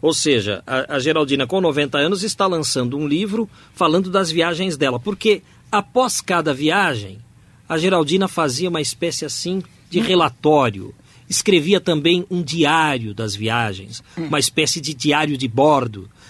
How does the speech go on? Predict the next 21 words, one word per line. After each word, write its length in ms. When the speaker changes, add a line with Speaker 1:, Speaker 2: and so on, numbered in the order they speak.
Speaker 1:
Quer 100
dizer, 120
depois 240
ela 140
voltava 340
pra 160
casa 480
e 80
passava 400
tudo 200
aquilo 460
pro 120
texto, 800
pro 140
computador. 840
E 80
disso 320
saiu 340
um 120
livro 500
com 460